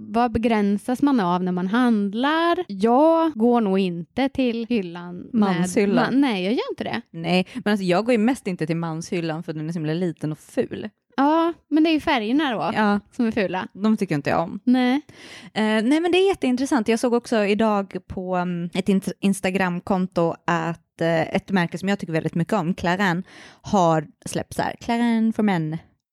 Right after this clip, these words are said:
Speaker 1: Mm.
Speaker 2: Eller pour homme.
Speaker 1: Ja, just det. På
Speaker 2: Mm,
Speaker 1: franska.
Speaker 2: just det.
Speaker 1: Mm.
Speaker 2: Ja, vad, vad innebär det? Och då, när jag har pratat med folk om det här, då är de så här, "Ja,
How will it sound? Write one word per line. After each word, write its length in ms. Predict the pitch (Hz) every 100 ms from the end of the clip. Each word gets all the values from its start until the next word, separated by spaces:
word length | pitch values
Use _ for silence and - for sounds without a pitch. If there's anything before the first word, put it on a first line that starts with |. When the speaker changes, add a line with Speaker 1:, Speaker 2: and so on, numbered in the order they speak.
| -
Speaker 1:
Mm. 240 | 285 302 302
Speaker 2:
Eller 140 | - 165
pour 220 | - 180
homme. 460 | 175 165 170 160 165
Speaker 1:
Ja, 100 | 214
just 140 | 233 -
det. 160 | 196 - -
På 60 |
Speaker 2:
Mm, 100 | 185
Speaker 1:
franska. 380 | 220 208 180 202 -
Speaker 2:
just 160 | 170
det. 140 | - 165
Speaker 1:
Mm. 240 | 220 247 254 -
Speaker 2:
Ja, 280 | 202 165 214 -
vad, 300 | 202 220 202
vad 120 | 247
innebär 340 | 254 226 208
det? 400 | 208 247 262 - - - 233
Och 100 | 254
då, 200 | 285 294 -
när 160 | 262 269
jag 80 |
har 60 | 262
pratat 300 | 262 254 320
med 120 | 233
folk 260 | - 226 196
om 120 | 165
det 60 | 165
här, 200 | 160 214
då 120 | 214
är 220 | 220 190
de 120 | 185
så 80 | 180
här, 60 |
"Ja, 40 | -